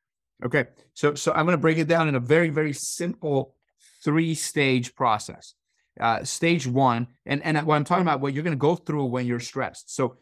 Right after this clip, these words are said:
so initially something happens. Let's say you, you, uh, let, let's just say you start having, um,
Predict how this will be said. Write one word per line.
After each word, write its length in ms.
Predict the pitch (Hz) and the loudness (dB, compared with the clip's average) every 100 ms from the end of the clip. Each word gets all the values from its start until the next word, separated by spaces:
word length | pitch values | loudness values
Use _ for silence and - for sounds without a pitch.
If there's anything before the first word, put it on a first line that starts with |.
| _ | _
so 180 | - 151 | -8 -6
initially 880 | 165 147 160 285 - 156 143 139 - _ - | 0 2 4 2 0 0 0 -2 -6 _ -16
something 460 | - 165 170 175 | 0 0 2 0
happens. 440 | 147 113 90 101 123 | 0 -2 -4 -10 -6
Let's 160 | 135 | 0
say 80 | 160 | 2
you, 200 | 135 127 | 2 0
you, 160 | - 123 69 127 | -6 -14 -14 -12
uh, 140 | 135 | -10
let, 180 | 147 135 - | -6 -8 -6
let's 200 | 131 - | -8 -4
just 140 | 151 | -4
say 80 | 156 | -2
you 120 | 131 | -4
start 220 | - 165 | -2 0
having, 400 | 151 147 139 131 - | 2 0 0 -4 -6
um, 380 | 135 117 110 | -6 -4 -6